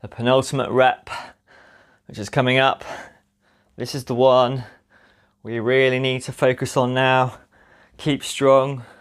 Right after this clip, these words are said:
Personally, for me, it's the hardest repetition 'cause we're not at the end yet,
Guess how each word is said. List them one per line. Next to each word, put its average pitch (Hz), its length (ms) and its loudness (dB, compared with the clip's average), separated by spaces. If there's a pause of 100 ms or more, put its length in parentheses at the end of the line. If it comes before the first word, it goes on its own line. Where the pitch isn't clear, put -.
(160)
Personally, 147 760 -2
for 135 140 -4
me, 151 220 0
it's 123 140 -4
the 135 80 -8
hardest 151 440 0
repetition 160 720 -2 (800)
'cause - 220 -18
we're 98 40 -8
not 143 300 0
at - 120 0
the 135 140 0
end 143 220 0
yet, 139 300 2